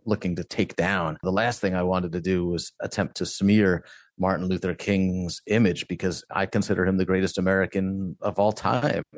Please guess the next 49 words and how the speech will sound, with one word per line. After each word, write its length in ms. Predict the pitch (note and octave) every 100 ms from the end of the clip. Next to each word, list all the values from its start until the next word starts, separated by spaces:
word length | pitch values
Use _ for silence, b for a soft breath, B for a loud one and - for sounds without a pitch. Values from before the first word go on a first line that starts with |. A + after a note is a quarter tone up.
| -
and 300 | F2+ F2 F2
certainly 580 | - B2 G#2 G2 F#2 F2 - -
my 240 | F2 G2
favorite 400 | G#2 F#2 E2+ -
figure 360 | - F#2 F2 F2
of 100 | E2
the 80 | D#2 _ _
twentieth 360 | - G2 F#2 F2+
century. 420 | - C3 - E2+ - B B
So 540 | - - A#2 A#2 A#2 -
I 100 | A2+
wanted 360 | B2 C3+ D#3+ D#3
to 140 | C#3
put 220 | A#2 C#3+ C3+
those 180 | A#2+
flaws 380 | - B2 C3+ B2
in 280 | G2+ G2 G2+ -
just 200 | - A#2+
so 80 | C3
that 120 | A2
you 100 | G#2
knew 140 | A2+ A2
I 80 | A2
was 140 | G#2
being 160 | A#2+ A2+
straight 320 | - A2+ A#2
with 120 | E2
you, 120 | D#2+
so 120 | -
that 120 | F2+ F#2
you 80 |
knew 120 | G#2+ A#2+
you 120 | A2 -
could 120 | G2+
trust 300 | - B2+ -
me 140 | G2
as 100 | F2+
a 60 | F#2
storyteller, 540 | - C3 B2+ F#2+ F2+
that 120 | E2
I'm 80 | F2+
not 240 | F#2+ F#2+ A2
ignoring 580 | F#2 F#2+ A2 F#2+ F2 - b b b
his 160 | G2+ -
weaknesses. 500 | A2+ G2+ E2+ F#2 F2
I'm 100 | F2+
not 140 | F2+
ignoring 540 | F#2+ - F#2+ F#2+ F#2 F2+
his 340 | F2 - -